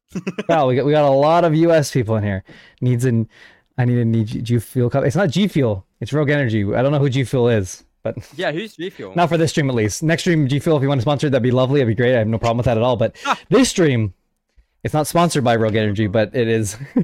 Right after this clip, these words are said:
Speaker 2: It's, it's sponsored by Sharky, apparently. Um,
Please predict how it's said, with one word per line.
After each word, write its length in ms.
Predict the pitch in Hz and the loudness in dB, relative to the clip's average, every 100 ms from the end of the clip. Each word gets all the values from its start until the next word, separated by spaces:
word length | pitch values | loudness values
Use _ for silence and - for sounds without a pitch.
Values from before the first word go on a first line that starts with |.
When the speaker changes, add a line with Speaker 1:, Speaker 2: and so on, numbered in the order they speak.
| - | 0
Speaker 2:
It's, 240 | 208 - | -2 0
it's 360 | 226 202 - 302 | -2 0 2 0
sponsored 340 | - - - 139 | 0 -2 0 0
by 100 | 143 | 0
Sharky, 340 | 170 156 113 | 0 0 -2
apparently. 420 | 104 104 90 95 - - - _ | -2 -2 -4 -8 -10 -20 -20 _
Um, 500 | - 139 127 117 107 | -2 2 2 0 -4